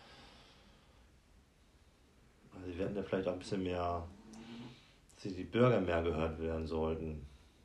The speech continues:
Das Volk. So ein Volksentscheid vielleicht mal durchgeführt werden sollte. Wie mit Corona jetzt, ähm, weitergeführt werden sollte.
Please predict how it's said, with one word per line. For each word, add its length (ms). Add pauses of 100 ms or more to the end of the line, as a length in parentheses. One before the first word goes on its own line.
(1120)
Das 140
Volk. 420 (2000)
So 80
ein 60
Volksentscheid 600
vielleicht 260
mal 100
durchgeführt 500
werden 200
sollte. 340 (1700)
Wie 80
mit 200
Corona 400
jetzt, 340 (100)
ähm, 520 (1300)
weitergeführt 600
werden 240
sollte. 520